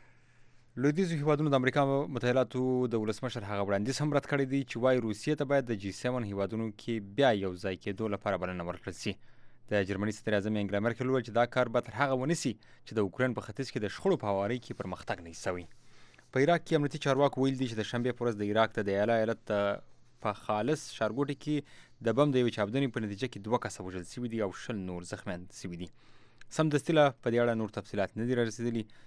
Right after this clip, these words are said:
چې د بمي برید هدف څوک و او یا د دغه برید لخوا د چا لخوا سوی دی. د عراق په د اعلی ایالت کې سني او شیعه مسلمانان دواړه اوسیږي. د ایران ولسمشر حسن روس-، روحاني وایي چې دی به د روسیې له ولسمشر سره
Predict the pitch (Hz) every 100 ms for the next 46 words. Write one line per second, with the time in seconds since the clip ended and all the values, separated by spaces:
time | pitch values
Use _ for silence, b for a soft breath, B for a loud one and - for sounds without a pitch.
0 | b - 95 101 98 92 95 107 98 104
1 | - 92 - - 185 175 208 - 139 127
2 | 139 123 110 101 98 123 110 - 123 135
3 | b b - 143 123 - 101 - 87 87
4 | - b b b b 104 101 110 - 104
5 | 101 101 107 104 107 - - 101 - 135
6 | 123 92 - 101 90 90 92 98 95 92
7 | 113 98 - - - - - - 90 90
8 | 101 - b b b b b b b b
9 | b 117 117 147 156 151 170 170 139 123
10 | 143 123 - 131 170 127 101 135 151 113
11 | 110 110 120 127 127 - 113 104 107 147
12 | 143 147 135 113 107 101 135 139 135 135
13 | 135 127 107 104 98 101 - 127 123 -